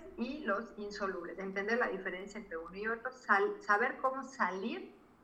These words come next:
de ese estancamiento que nos puede generar y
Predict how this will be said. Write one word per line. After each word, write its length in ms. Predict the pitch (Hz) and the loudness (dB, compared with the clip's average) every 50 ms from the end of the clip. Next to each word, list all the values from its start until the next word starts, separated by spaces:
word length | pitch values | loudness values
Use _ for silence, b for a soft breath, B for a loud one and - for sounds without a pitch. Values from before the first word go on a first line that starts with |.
| - 185 | -14 -4
de 160 | 175 202 208 240 | 0 0 2 2
ese 140 | 262 269 262 | 0 -2 -4
estancamiento 1000 | 233 - - 196 180 180 175 - 190 185 190 196 202 220 233 247 247 - 302 302 | -4 2 4 4 4 4 2 2 2 2 2 0 -2 -2 -2 -4 0 0 0 0
que 100 | - 208 | 0 -2
nos 160 | 190 185 190 | -6 -6 -6
puede 220 | - - 208 208 208 | -2 -2 0 0 0
generar 440 | 202 185 175 175 196 226 262 - - | -4 -8 -4 0 2 2 2 2 0
y 320 | 196 190 190 190 - - | -2 -2 -2 -2 -4 -10